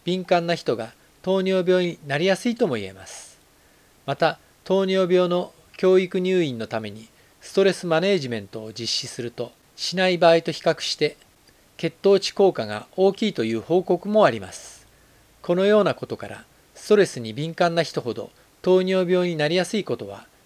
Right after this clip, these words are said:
確かなようです。ですから、リラックスする方法を持つことは糖尿病にとって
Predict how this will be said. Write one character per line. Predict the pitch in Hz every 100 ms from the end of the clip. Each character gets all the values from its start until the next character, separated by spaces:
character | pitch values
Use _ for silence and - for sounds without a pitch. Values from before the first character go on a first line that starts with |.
| -
確 | 202 -
か | 143
な | 110
よ | 101 98
う |
で | -
す。 | - - - _ _ _ -
で | 185
す | -
か | 120
ら、 | 110 - _
リ | 147
ラ | 202
ッ |
ク | 220 -
ス | - -
す |
る | 127
方 | 117 143 135
法 | 143 135 127 135
を |
持 | 147
つ | 156
こ | -
と | 107 107
は | 104 _ _ _ -
糖 | 190 190
尿 | 190 190 185
病 | 185
に | 175
と | 170
っ | 170
て | - 120